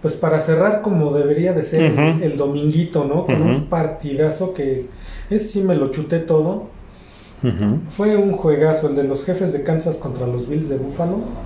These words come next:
Speaker 1: No, no, no, qué partidazo.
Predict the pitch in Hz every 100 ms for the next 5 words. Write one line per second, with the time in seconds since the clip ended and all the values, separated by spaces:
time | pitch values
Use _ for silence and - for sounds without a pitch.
0 | - - - - - - - - - 185
1 | 190 196 190 175 165 160 160 208 - 185
2 | - 147 156 156 156 -